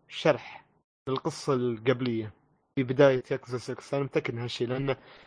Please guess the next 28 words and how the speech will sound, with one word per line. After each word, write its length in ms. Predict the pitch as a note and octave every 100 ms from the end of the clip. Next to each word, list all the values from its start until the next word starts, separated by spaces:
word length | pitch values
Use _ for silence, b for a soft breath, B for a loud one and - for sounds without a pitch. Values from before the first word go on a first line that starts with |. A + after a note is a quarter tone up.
| B
هالفيديو 360 | D3 C#3+ F3+ D#3
كان 160 | - C#3+
موجود 280 | C3+ D3+ C#3
في 140 | -
ياكوزا 760 | C#3 - A#2 C3 B2+ A#2+ A#2
فايف. 500 | A2+ - A#2+ A2 -
أنا 120 | B2 B2+
لعبت 240 | C#3 C3+
ياكوزا 240 | C#3+ A#2+ C3
فايف 460 | D#3 D#3 F3+ - _ _ _ -
اللي 100 | B2+
على 60 | B2
البلاي 120 | B2
ستيشن 220 | C#3+ C3
ثري، 280 | B2 C#3+ F3+ - b b b -
وكان 240 | B2+ E3+
في 140 | D#3 D#3
فيديو 300 | E3+ C#3+ A#2
يشرح 360 | G#2+ - D3
لك 240 | B2+ - B2+
القصة 520 | A#2 - D3+ - C3+
كلها 720 | - G3 A#3 G3+ E3 A2+ G#2 -
لياكوزا 440 | C#3+ D3 C#3 A#2 A2+
فايف 340 | - A2 - -
عشان 180 | - B2+
تلعب 200 | B2 A#2
ياكوزا 280 | A2 G#2
فايف. 200 | G#2+ G#2+